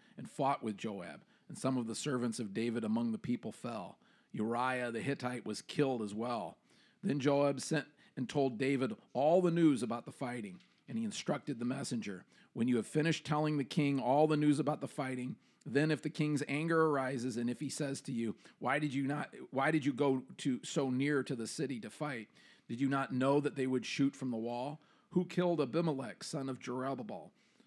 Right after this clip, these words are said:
Did not a woman throw an upper, uh, millstone on him from the wall so that he died at the, at Thebez?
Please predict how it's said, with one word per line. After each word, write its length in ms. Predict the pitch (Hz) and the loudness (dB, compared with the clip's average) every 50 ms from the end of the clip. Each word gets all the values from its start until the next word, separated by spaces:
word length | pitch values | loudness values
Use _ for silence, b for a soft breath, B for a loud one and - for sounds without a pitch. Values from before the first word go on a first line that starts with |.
| b b _ | b b _
Did 160 | - 131 123 120 | -4 -2 0 0
not 220 | 151 147 139 135 | 0 0 0 0
a 60 | 123 | 0
woman 340 | 117 117 131 143 151 151 151 | 0 2 2 2 2 2 0
throw 320 | - - 151 135 143 143 | 0 0 2 2 4 2
an 80 | 139 120 | 2 2
upper, 460 | - 131 147 - 139 131 123 127 B B B B B B B - | 0 -2 -2 0 -2 -2 -2 -4 B B B B B B B -6
uh, 100 | 113 104 | -2 0
millstone 680 | 110 123 143 151 160 147 - - - 151 151 151 147 | 2 4 6 6 4 4 0 0 0 0 0 0 -2
on 220 | 135 139 139 139 139 | -2 -4 -4 -4 -4
him 360 | 123 139 151 156 160 165 156 | -2 -2 0 0 0 -2 -4
from 320 | - - - 127 117 113 | -4 -4 -4 -2 -2 -2
the 180 | 113 120 110 B B B B B B B | -2 -4 -6 B B B B B B B
wall 420 | - 120 127 127 135 143 151 160 160 | -2 0 0 2 2 2 2 0 -2
so 200 | 156 - 151 120 | -2 -4 -4 -4
that 140 | 113 107 | -4 -6
he 100 | 110 107 | -8 -8
died 440 | 107 - 117 117 117 120 131 135 131 | -8 -8 -8 -8 -8 -6 -8 -8 -8
at 140 | 123 117 101 | -10 -10 -10
the, 200 | 110 110 107 110 B B B B B - | -12 -12 -12 -12 B B B B B -12
at 180 | - 117 - - | -12 -12 -10 -10
Thebez? 580 | - 107 110 110 113 123 139 143 156 147 - | -10 -8 -8 -6 -6 -4 -4 -4 -4 -6 -8